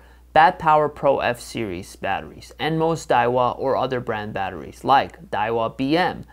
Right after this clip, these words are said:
and L B series batteries and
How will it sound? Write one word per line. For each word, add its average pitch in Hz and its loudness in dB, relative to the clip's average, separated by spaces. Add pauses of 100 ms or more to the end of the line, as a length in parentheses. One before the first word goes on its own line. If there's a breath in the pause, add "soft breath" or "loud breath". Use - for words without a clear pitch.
(140 soft breath)
and 117 -8
L 107 -2
B 143 -4
series - -4
batteries - -12 (240 soft breath)
and 135 0